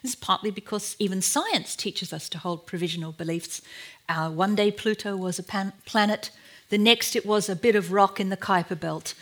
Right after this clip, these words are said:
It's not actually a real change. Pluto is still the same. It's just that the way that we understand these things change, the paradigm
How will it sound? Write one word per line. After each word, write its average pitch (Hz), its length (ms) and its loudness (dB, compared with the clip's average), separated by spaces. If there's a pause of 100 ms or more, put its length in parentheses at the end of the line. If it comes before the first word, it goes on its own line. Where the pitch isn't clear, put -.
(200)
It's 226 200 0
not 285 240 4 (160)
actually 208 800 2 (360)
a 214 60 6
real 202 260 4
change. 339 680 2
Pluto 254 440 2
is 180 120 2
still 262 280 -2
the 190 120 -6
same. 330 560 -2 (280)
It's - 120 0
just - 300 -2
that - 100 -20
the 190 100 -6
way 180 200 2
that 180 220 -8
we 202 300 -2
understand 175 580 -4
these 175 200 -6
things 170 320 -8
change, 262 480 0
the 175 80 -8
paradigm 190 640 0